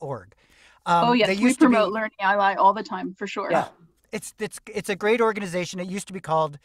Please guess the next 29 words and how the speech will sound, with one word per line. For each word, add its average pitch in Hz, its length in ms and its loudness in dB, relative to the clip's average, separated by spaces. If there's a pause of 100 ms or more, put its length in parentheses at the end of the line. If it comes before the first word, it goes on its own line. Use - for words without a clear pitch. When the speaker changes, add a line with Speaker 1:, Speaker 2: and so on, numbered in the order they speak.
(400)
Speaker 1:
um, 135 600 -4 (220)
Reading 180 440 -6
for 151 220 -8
the 127 160 -6 (460)
Blind, 131 760 -6 (100)
and 135 100 -10
then 139 80 -6
it 143 80 -10
was 135 180 -10
Reading 156 260 -8
for 160 120 -8
the 139 100 -8
Dyslexic 143 640 -8
and 127 120 -10
Blind, 120 500 -8 (640)
and 127 320 -8
now 135 240 -4
they're 131 120 -8
calling 120 320 -10
it 120 120 -18
Learning 131 280 -8
Ally. 143 540 -2
But, 156 200 -2 (120)
um, 147 380 -4 (360)
it's 185 140 -10
a 185 40 0
volunteer 190 520 -2
organization, 165 840 -8 (120)
and, 135 500 -6